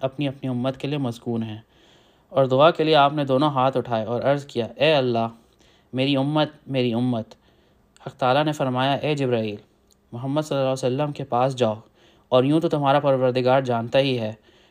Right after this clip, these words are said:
ان سے پوچھو آپ کے رونے کا سبب کیا ہے۔" انہوں نے آپ سے پوچھا۔ رسول اللہ صلی اللہ علیہ وسلم نے جو کچھ کہا، کہا تھا ان کو بتلایا۔ حق تعالیٰ نے جبرائیل علیہ السلام سے فرمایا،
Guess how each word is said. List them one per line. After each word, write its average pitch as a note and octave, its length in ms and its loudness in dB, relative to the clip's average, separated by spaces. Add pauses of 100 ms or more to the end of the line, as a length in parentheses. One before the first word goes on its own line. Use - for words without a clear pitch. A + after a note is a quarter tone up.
ان E3 100 -6
سے - 140 -2
پوچھو C#3 400 -2
آپ C3+ 240 2
کے D3 100 -2
رونے C3 220 0
کا C#3 120 -2
سبب C3 400 0
کیا A2+ 300 -2
ہے۔" G#2 100 -10 (640)
انہوں C#3 220 -4
نے C#3+ 140 -2
آپ C3 220 2
سے C3+ 120 -8
پوچھا۔ A#2 400 -6 (680)
رسول C3+ 220 -6
اللہ D3 180 2
صلی D3 140 -2
اللہ C#3 100 4
علیہ C3+ 260 0
وسلم D3+ 120 -2
نے C#3+ 100 0
جو C3+ 180 -2
کچھ D3 200 -6
کہا، B2+ 180 -4 (160)
کہا B2+ 280 2
تھا D#3+ 200 2 (400)
ان C3+ 140 -4
کو B2+ 140 4
بتلایا۔ G#2+ 440 -2 (1000)
حق C#3+ 140 -4
تعالیٰ C#3+ 260 4
نے E3 100 0
جبرائیل C#3+ 380 4
علیہ C#3+ 100 -2
السلام C#3 400 0
سے D3+ 120 -4
فرمایا، B2+ 520 0